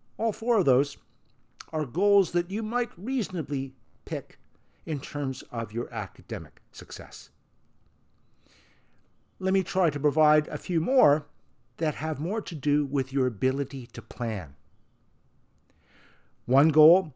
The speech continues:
might be to develop a study schedule and use it for at least one month. A second could be developing a time budget for all of your assessments,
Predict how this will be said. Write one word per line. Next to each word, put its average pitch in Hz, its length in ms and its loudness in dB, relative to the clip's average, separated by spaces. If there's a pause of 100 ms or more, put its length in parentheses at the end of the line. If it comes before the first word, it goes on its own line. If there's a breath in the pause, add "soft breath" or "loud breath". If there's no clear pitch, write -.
(100)
might 127 300 0
be 127 180 0
to 127 140 -6
develop 147 480 -2
a 135 40 -2
study 226 340 -2
schedule 131 580 -4 (400)
and 147 160 2
use 170 220 4
it 151 120 -6
for 131 140 -4
at 127 160 -6
least 160 320 -2
one 110 400 -2
month. 107 380 -6 (2000 soft breath)
A - 80 -4
second 156 540 -6 (640)
could 247 220 -2
be 113 300 -2 (200)
developing 156 520 2
a 139 40 -2
time 185 540 -4
budget 233 480 0 (560)
for 185 160 0
all 240 360 2
of 131 100 2
your 131 120 6
assessments, 135 680 -4